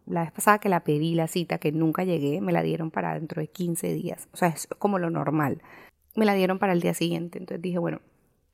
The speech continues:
me hago mi colonoscopia, em, y ya miro para ver qué es lo que tengo", porque ya yo estaba hasta asustada. Yo decía, "Imagínate que tuviera", o sea,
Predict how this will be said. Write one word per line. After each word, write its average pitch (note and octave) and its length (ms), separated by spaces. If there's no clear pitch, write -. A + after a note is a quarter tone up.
me G#3+ 160
hago G#3 120
mi A3+ 100
colonoscopia, A3 840
em, F#3+ 1000
y A#3+ 100
ya A3+ 120
miro A3+ 200
para F3 140
ver E3+ 60
qué F#3 100
es F3+ 60
lo F#3+ 100
que F3 120
tengo", F3 340
porque F#3+ 240
ya F3 100
yo F3 80
estaba F#3+ 240
hasta F#3+ 160
asustada. E3+ 480
Yo E3 120
decía, E3+ 300
"Imagínate E3 480
que - 60
tuviera", E3+ 380
o G3 60
sea, - 140